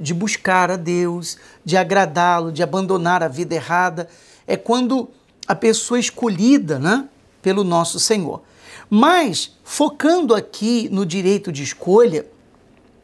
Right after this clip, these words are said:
Deus, ele quer que todos os homens sejam salvos. Ele quer que todas as pessoas sejam salvas. Mas por que tem que haver um querer por parte da pessoa? Você imagine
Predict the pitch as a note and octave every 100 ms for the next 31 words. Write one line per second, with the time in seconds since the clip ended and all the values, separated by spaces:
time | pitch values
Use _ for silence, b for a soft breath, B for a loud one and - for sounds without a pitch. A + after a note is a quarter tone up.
0 | - D#3+ D3+ C#4+ E4 B3 D#3 - B B
1 | A#3+ B3+ - A3+ A#3 A#3 C#4+ - - E4+
2 | F#4+ G4+ D4+ B3 A3+ E3+ F#3+ G#3+ A#3+ A#3+
3 | - - - G3+ G#3+ A3 - E3+ D#3 B2
4 | - - B B B A3+ A#3+ C4 C4+ B3+
5 | C#4+ - - E4 F#4 D4 A#3 A#3 - F3+
6 | - F#3+ G3+ G#3 - B - - F#3 F3
7 | G3+ - E3+ D#3+ - D3+ - B B B
8 | A#3+ C#4+ - E4+ C4 - E4 F#4 C4+ C#4
9 | B3 A3+ E3+ C3+ G#3+ A#3+ - - A#3 B3
10 | B3 B3 G3+ F#3+ C4 B3+ - B - C4
11 | C4 - C4 C#4+ C4 - F3 E3+ E3+ D#3
12 | - D#3 - - _ _ _ b b b
13 | A#3 - D#4+ D4 A3+ D3 G#3+ C4+ F3 B2+